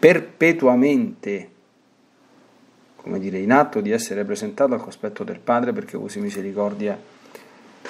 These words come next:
all'umanità, al mondo e anche alla Chiesa. Guai!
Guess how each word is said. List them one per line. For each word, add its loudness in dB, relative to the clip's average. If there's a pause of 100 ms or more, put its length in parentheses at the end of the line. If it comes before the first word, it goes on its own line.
(340)
all'umanità, 2
al -6
mondo 4
e 2
anche -2
alla -8
Chiesa. -8 (640)
Guai! 4